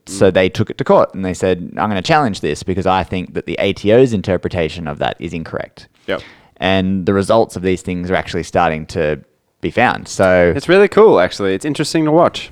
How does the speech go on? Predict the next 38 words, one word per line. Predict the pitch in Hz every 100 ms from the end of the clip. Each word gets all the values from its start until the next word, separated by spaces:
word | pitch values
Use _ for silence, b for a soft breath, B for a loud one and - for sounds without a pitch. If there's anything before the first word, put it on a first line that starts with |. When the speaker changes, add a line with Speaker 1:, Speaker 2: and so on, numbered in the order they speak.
| -
Speaker 1:
yeah, | 185 156
it | -
is | 160 135
very | 135 139
interesting | 117 101 104
to | 90
watch | 78 -
'cause | 170
normally | 185 214 175
these | 135 110
things | 113 107
would | 98
happen | 92 87 85
over | 76 65
time. | 107 117 95 78
Like, | 82
you | 101
don't, | 113 95 85 -
Speaker 2:
Yeah. | - -
Speaker 1:
y-, | -
you | 95
know, | 82 85
these | 90 120 107
got | - - _
thrown | - 110 107 95
through | 90 95 87
courts, | 95 90 87 85
Speaker 2:
Yeah. | 90
Speaker 1:
um, | 87 85
the, | 87 85 _ - _ -
um, | 50 52 82
legislation | 101 - - -
so | 90
quickly | - 190 - 80 76
that | 82 98
Speaker 2:
Yeah. | 90 85 -
Speaker 1:
they | - 95 107
weren't, | 117 113 110